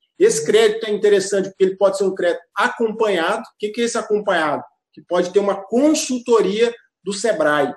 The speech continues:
E isso é muito relevante. Por quê? Porque o sebrae pode ajudar a você, é, estruturar melhor sua empresa aí no momento de tomada desse crédito, no acompanhamento e tudo mais.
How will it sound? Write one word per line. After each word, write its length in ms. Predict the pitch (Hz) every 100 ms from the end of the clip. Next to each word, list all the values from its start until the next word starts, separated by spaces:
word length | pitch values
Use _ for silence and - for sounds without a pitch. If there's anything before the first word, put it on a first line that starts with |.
| - -
E 140 | 185
isso 140 | 196
é 40 | 208
muito 440 | 170 190 262 269
relevante. 760 | 196 226 214 151 139 127 - _ _
Por 180 | 240 226
quê? 340 | 185 151 - - _
Porque 200 | 175 170
o 60 | 202
sebrae 500 | - 220 175 196 - -
pode 380 | 202 226 247 233
ajudar 500 | - 196 147 156 156 - _ _
a 120 | 160
você, 640 | 147 175 - - 165 190 - - 170
é, 400 | 165 151 143 - _ _ _
estruturar 640 | - - 208 202 185 185 226
melhor 500 | 214 180 175 208 - -
sua 220 | - 196
empresa 520 | 185 - 156 175 160
aí 160 | 143 170
no 160 | 202 185
momento 360 | 175 165 185
de 40 | -
tomada 300 | 160 156 156
desse 240 | 151 -
crédito, 360 | 151 185 202 156
no 100 | 160
acompanhamento 920 | 165 156 165 165 143 151 202 190 165
e 80 | 156
tudo 180 | 185
mais. 320 | 147 160 208